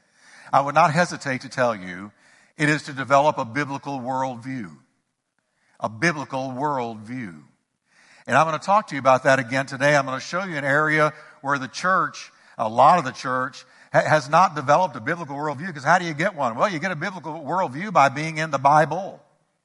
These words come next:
and accepting the Bible as your truth and as the shaper of the way you view the world. And so we're gonna look today, I'm calling this, Satan is Real.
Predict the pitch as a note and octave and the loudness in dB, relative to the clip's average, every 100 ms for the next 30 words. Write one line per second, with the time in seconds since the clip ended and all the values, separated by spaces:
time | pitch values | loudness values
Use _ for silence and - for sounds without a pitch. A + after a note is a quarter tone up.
0 | _ _ _ _ _ _ _ _ - C#3+ | _ _ _ _ _ _ _ _ 0 2
1 | C3+ - D#3+ D3 D#3 C#3 C3 D#3 F3+ C3 | 4 2 2 2 -2 0 6 6 6 4
2 | C3 A#2+ C#3 - A3 F#3+ - - _ _ | 2 2 -8 -8 -10 -10 -16 -20 _ _
3 | _ _ _ _ C3+ C#3 D3 D3 C#3+ B2 | _ _ _ _ 0 4 6 6 4 -2
4 | B2+ - - A#3 - B2 C3+ C#3+ C3+ D3 | -10 -6 -2 -2 -2 -2 0 0 -2 -2
5 | D3 D3 D3+ B2+ B2 B2 C#3 F#3+ G2 C#2+ | -2 -4 -8 -6 -6 -6 -4 -4 -6 -12
6 | _ _ _ _ _ - _ C#3+ D#3 D3+ | _ _ _ _ _ -20 _ -4 0 0
7 | E3 E3+ D#3 D3+ F#3 - C#3 C#3 C#3 C#3+ | 2 2 0 0 -4 -2 4 4 4 0
8 | C#3 - _ B2+ B2 F#3+ G#3+ D#3+ B2+ B2 | -6 -20 _ -2 2 4 4 4 -2 -2
9 | C3 - - - - - A3+ G#3 C3 A#2+ | 0 0 -2 -10 -8 -2 -2 -2 -6 -10
10 | C3 D3 C#3+ B2 B2+ D3 B2 D2+ G1+ | -10 -6 -6 -6 -8 -6 -8 -10 -20